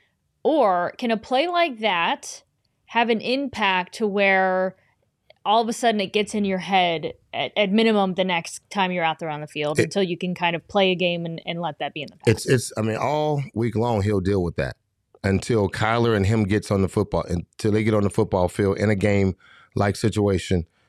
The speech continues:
Speaker 2: and Kyler finds him again. And he has to know, Kyler, if he doesn't know, someone has to tell him, "You need to find a way to get the ball to A J in this scenario," because he has to prove that he can body up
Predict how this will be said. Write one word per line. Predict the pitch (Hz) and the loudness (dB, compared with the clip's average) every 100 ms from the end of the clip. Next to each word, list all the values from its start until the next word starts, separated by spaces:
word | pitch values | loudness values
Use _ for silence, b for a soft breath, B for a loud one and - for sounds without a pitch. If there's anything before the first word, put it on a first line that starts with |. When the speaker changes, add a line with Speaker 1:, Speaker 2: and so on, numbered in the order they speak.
| _ - | _ 0
Speaker 2:
and | 101 95 90 87 | 2 2 0 0
Kyler | 107 101 98 | 0 2 2
finds | 95 90 87 | 2 0 2
him | 90 | 0
again. | 80 85 80 78 | 2 0 -2 -2
And | 98 | 0
he | 98 | 2
has | 123 127 107 | 2 0 0
to | 98 | 0
know, | 95 90 | 2 0
Kyler, | - 117 120 104 - - b b b b _ - | 0 0 2 0 -2 -8 b b b b _ -2
if | 113 | 0
he | - 151 | 2 0
doesn't | 151 113 104 | 2 2 2
know, | 104 | 2
someone | 98 120 113 | 0 0 2
has | 107 87 | 0 -2
to | |
tell | 87 110 92 | 0 2 2
him, | 90 87 - b b | 2 0 -4 b b
"You | 101 | 0
need | 107 98 | 0 0
to | |
find | - 101 95 | 0 0 2
a | |
way | 90 | 2
to | |
get | 85 | 0
the | 76 | -2
ball | 80 87 | 0 2
to | 85 | 2
A | 87 | 0
J | 82 87 80 - - | 0 0 -2 -6 -2
in | 92 | 0
this | 87 - | 0 0
scenario," | 87 82 78 73 - _ _ _ - | -4 -2 -6 -10 -16 _ _ _ -6
because | 95 101 87 | -2 0 0
he | 107 | 0
has | 101 101 87 | 2 0 0
to | 87 | -2
prove | - 107 95 87 | 0 2 2 0
that | 90 85 | 0 0
he | 98 | 0
can | 90 | 0
body | 85 92 92 90 | 2 2 2 2
up | 85 | 0